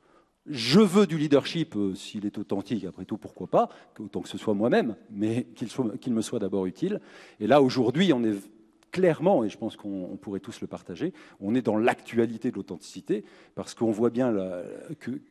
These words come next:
que, que finalement l'alternative qui est la toute-puissance, euh, nous mène à la catastrophe, à la catastrophe sociale, à la catastrophe sociétale, à la catastrophe écologique,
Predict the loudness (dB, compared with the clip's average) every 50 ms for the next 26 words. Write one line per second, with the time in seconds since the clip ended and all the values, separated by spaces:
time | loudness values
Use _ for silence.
0 | _ _ _ _ -10 -10 -10 -10 _ _ _ -10 -10 -8 -8 -4 2 4 4 4
1 | 4 2 4 4 4 2 4 2 0 2 2 0 0 -2 -6 -6 -4 -4 -4 -4
2 | -8 -10 -16 -20 -20 -20 _ _ _ -16 -8 -2 2 2 2 2 0 -4 -6 -12
3 | -16 _ -16 -14 -4 -2 0 -2 -2 -4 -10 -14 -14 -16 _ _ _ _ _ _
4 | -12 -10 -8 -6 -4 -2 0 2 2 2 2 0 -4 -6 -10 -12 -12 -10 -12 -12
5 | -10 -8 -8 -8 -8 -10 -18 -20 _ _ _ -6 -2 0 0 0 0 -4 -4 -6
6 | -8 -10 -12 -12 -10 -8 -6 -6 -4 -4 -2 -2 -2 -4 -4 -6 -6 -8 -6 -6
7 | -8 -6 -6 -8 -8 -6 -6 -6 -4 -4 -6 -6 -4 -6 -6 -6 -8 -8 -8 -10
8 | -12 -10 -8 -10 -10 -6 -6 -8 -8 -6 -8 -10 -4 -4 -2 -2 0 -2 -2 -4
9 | -8 -10